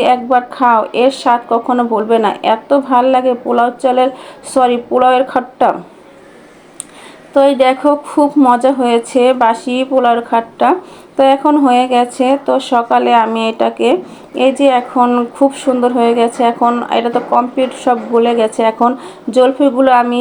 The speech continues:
আবার ভেঙে দিছি ডাল ঘাটা দিয়ে। তো দেখছো কালারটা কি সুন্দর হয়েছে।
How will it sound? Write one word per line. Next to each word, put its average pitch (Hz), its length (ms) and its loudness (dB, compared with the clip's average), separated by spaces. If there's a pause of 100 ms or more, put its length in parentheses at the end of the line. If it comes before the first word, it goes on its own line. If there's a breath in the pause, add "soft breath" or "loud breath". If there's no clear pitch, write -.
আবার 233 300 0
ভেঙে 226 320 0
দিছি 226 340 -4
ডাল 220 340 0
ঘাটা 226 300 0
দিয়ে। 226 280 -2 (420 loud breath)
তো 254 140 0
দেখছো 262 420 0
কালারটা 233 480 0
কি 233 200 -6
সুন্দর 254 400 -4
হয়েছে। 247 400 -2